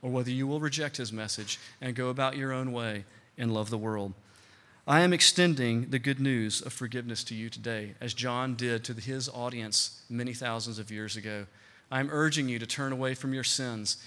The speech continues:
and turn toward what is good and right. I'm urging you to put your faith and trust in Jesus Christ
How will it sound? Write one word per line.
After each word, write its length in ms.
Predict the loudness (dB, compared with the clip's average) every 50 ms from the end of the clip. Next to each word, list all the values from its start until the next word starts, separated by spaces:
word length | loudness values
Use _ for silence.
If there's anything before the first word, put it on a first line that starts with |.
| -20 -12 -6
and 160 | -6 -2 0
turn 360 | 0 0 0 0 -2 -2 -2 -4 -8
toward 580 | -12 -8 -6 -4 -2 0 0 0 0 -2 -2 -6 -12 -8
what 140 | -4 -2 -2
is 120 | 0 -2 -2
good 420 | -2 -2 0 2 2 2 0 -2
and 220 | -4 -6 -4 -2
right. 320 | -2 0 0 -2 -2 -4 -8 -12 -18 -20 -20 -20 -20 -8 -2
I'm 160 | -2 -2 0
urging 420 | 2 2 2 2 2 2 0 0 2
you 120 | 0 0 0
to 100 | -2 -4
put 200 | -6 -6 -6 -6
your 60 | -6
faith 320 | -4 -2 -2 0 0 -2
and 100 | -2 -2
trust 400 | -2 -2 -2 -2 -2 -2 -2 -4
in 60 | -4
Jesus 360 | -4 -4 -4 -4 -2 -2 -4 -4
Christ 520 | -2 -2 -2 0 0 0 -2 -4 -4 -6